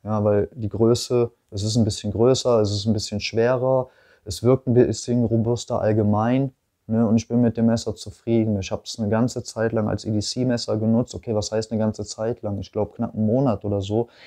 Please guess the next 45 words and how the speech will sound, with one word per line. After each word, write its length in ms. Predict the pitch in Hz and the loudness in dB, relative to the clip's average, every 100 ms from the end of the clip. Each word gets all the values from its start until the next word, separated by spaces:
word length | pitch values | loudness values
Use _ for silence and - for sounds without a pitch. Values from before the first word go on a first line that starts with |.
| - - - _ | -20 -20 -20 _
weil 260 | 101 107 - | 4 4 4
ich 360 | 113 - - _ _ _ _ 104 | 0 -4 -8 _ _ _ _ -4
hab 160 | 117 | -2
meine 240 | 123 117 113 | 2 6 6
Messer 300 | 110 - 110 | 4 4 4
ja 120 | 95 | 6
immer 220 | 117 113 | 4 4
mit 180 | 110 - | 2 0
dem 80 | - | -8
Clip 240 | - 120 | -6 -4
in 80 | 104 | -2
der 120 | 98 | 0
Hosentasche 640 | 117 120 107 104 95 - 110 | 2 2 0 -4 -6 -4 -2
und 220 | 101 107 | -2 2
dafür 340 | 123 156 139 - | 2 2 -4 -4
ist 220 | 120 120 | -4 -4
es 140 | 120 | -4
ein 140 | 127 113 | -4 -4
bisschen 480 | 120 - - 113 | -6 -8 -6 -6
zu 680 | - - 110 110 107 110 101 - _ _ _ _ _ _ _ _ _ _ _ - | -6 -6 -2 0 2 0 -2 -8 _ _ _ _ _ _ _ _ _ _ _ 4
voluminös. 920 | 135 131 127 123 117 107 - - - _ _ | 6 8 6 4 2 0 -6 -12 -16 _ _
Ja, 260 | 107 113 107 | -2 0 2
also 160 | 101 | 2
jedes 240 | 107 113 107 | 2 2 0
Mal, 140 | 107 | 0
wenn 100 | 110 | 4
man 140 | 117 110 | 4 4
dann 120 | 110 | 2
in 80 | 104 | 2
die 80 | 107 | 0
Hosentasche 500 | 113 113 117 110 110 | 0 -2 -6 -8 -4
greift, 340 | 113 113 - | -2 -2 -4
hat, 180 | 104 _ | -18 _
greift 340 | 107 110 - | -4 -4 -6
man 140 | 104 107 | -4 0
immer 280 | 120 98 - | 0 -2 -6
erstmal 640 | 107 - 123 _ - 104 | -6 -4 -8 _ -10 -10
voll 300 | 104 120 113 | 0 2 4
ins 220 | - 107 - | 2 -2 -2
Messer 440 | 117 117 107 107 | -4 0 0 0
und 280 | 104 101 - | 0 -2 -4
das 100 | 98 | -8
fand 200 | 107 110 | -2 -2
ich 80 | - | 0
unangenehm. 580 | 113 113 101 104 110 | 2 2 2 0 -2